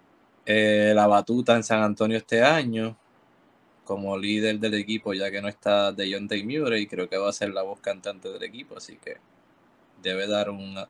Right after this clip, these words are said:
un salto en su, en sus números y, y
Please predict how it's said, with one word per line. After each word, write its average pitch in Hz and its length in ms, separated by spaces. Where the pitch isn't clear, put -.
un 107 140
salto 101 600
en 90 180
su, 85 520
en 92 140
sus 95 200
números 95 520
y, 92 220
y 80 320